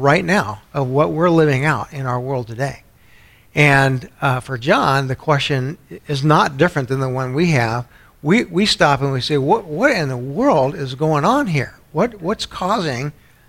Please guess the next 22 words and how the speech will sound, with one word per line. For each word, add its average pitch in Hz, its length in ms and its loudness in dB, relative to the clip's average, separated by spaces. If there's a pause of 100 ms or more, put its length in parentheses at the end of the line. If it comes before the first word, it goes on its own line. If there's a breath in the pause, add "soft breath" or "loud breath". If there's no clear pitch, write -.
(460 soft breath)
how, - 220 -10
how 196 180 0
can 277 160 0
we 185 140 4
get 196 200 2
to 151 120 2
a 135 40 0
place 135 380 -2
where 160 140 0
you 147 60 2
got 143 180 4
all 135 80 -2
the, 135 260 -6 (120)
all 147 180 -4
this 156 180 -2
stuff - 480 0
going 143 240 0
on 156 160 0
around 143 320 -2
us 127 180 -4
that's 120 300 -6
just, 135 400 -4